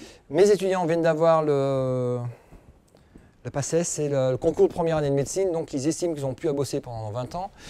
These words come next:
Euh, donc ils sont vraiment en phase, chut, euh, ils viennent plus en cours, alors que mon cours est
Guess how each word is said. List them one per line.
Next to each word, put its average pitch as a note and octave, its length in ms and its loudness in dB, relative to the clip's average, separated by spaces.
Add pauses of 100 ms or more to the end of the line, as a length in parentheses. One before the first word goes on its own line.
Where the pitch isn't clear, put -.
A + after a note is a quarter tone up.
(420)
Euh, D3 180 2 (240)
donc D3 240 2
ils - 60 -8
sont C#3+ 160 0
vraiment D3 320 0
en C#3 60 2
phase, E3 280 0
chut, - 320 -10
euh, B2 280 -2
ils C#3 140 -4
viennent C#3+ 180 2
plus C#3+ 120 -6
en C3+ 120 -2
cours, G#3 300 0
alors E3+ 280 2
que G3 120 4
mon F3+ 260 4
cours F#3 320 2
est - 100 -6